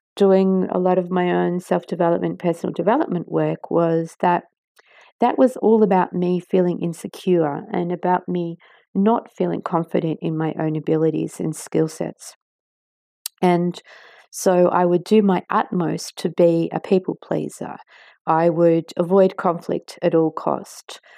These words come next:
I would bow down to the controllers. I would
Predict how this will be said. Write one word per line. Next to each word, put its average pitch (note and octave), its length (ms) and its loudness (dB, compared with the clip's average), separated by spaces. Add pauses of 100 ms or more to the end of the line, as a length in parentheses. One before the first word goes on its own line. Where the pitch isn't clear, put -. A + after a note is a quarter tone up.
(240)
I E3+ 420 4
would E3 600 2 (1040)
bow F3 260 4
down D#3+ 600 0
to D#3 520 -2
the D#3 360 0
controllers. - 1080 -4 (140)
I D#3+ 300 -2
would D#3+ 480 2